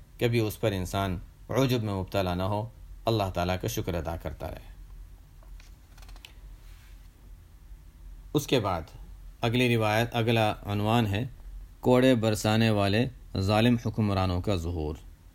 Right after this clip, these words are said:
یہ بھی پہلے بھی ہوا، ہوتا رہا ہے، ابھی بھی ہوتا ہے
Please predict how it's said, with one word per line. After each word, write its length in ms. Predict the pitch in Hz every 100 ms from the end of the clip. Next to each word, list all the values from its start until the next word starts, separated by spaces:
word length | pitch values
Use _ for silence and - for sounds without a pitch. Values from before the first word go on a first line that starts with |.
| - - -
یہ 160 | 160 156
بھی 320 | 151 147 165 - - - - -
پہلے 240 | 101 95 117
بھی 100 | 123
ہوا، 400 | 120 117 117 107
ہوتا 400 | 98 110 117 110
رہا 300 | 107 107 107
ہے، 120 | 107
ابھی 280 | 98 92 107
بھی 140 | 120
ہوتا 420 | 110 107 110 107
ہے 160 | 101